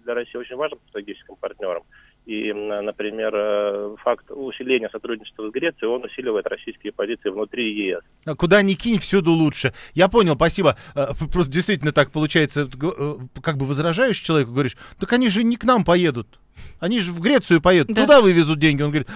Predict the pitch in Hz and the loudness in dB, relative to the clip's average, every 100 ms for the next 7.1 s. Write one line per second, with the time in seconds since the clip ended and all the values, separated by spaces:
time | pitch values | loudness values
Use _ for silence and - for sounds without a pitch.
0 | - 214 202 226 240 - 277 254 - - | 0 2 4 6 6 4 0 -2 -8 -12
1 | - 196 196 170 196 196 - 214 214 262 | 2 6 8 8 8 8 6 2 2 2
2 | 190 180 226 240 208 208 269 214 214 - | 4 4 4 2 2 0 0 -4 -6 -4
3 | 202 - 208 180 196 196 139 208 226 - | -4 -2 2 4 6 4 4 4 2 0
4 | - - - 175 160 175 190 185 165 208 | -12 -16 -2 0 2 0 0 0 0 -4
5 | 185 185 190 - - 180 175 165 151 165 | -2 0 -2 -4 -6 -2 0 0 0 -2
6 | 143 165 175 190 185 139 147 127 110 - | -6 -4 -2 0 0 0 -2 -2 -6 -14
7 | 101 | -18